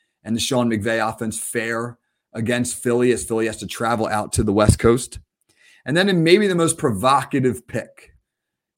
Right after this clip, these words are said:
in all the, all the games Pez has given us so far, the most provocative pick,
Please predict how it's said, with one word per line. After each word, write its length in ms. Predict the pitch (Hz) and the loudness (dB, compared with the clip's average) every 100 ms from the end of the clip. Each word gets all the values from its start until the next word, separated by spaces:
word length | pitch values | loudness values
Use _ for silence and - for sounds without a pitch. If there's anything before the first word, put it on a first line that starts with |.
| _ - | _ -8
in 120 | 117 | 0
all 240 | 131 175 | 6 6
the, 320 | 180 156 160 - | 6 2 -2 -2
all 200 | 151 165 | 0 0
the 80 | |
games 260 | 156 151 139 | 0 -2 -4
Pez 260 | - 131 113 | -4 -4 -2
has 140 | 104 | -4
given 240 | 117 110 | -4 -4
us 160 | 104 101 | -6 -8
so 140 | 98 | -10
far, 320 | 95 - 80 82 | -12 -14 -16 -12
the 40 | |
most 240 | 95 107 | -10 -10
provocative 800 | - 95 101 127 135 - 104 - | -8 -6 0 0 0 -2 -4 -4
pick, 280 | - 87 - | -2 -2 -4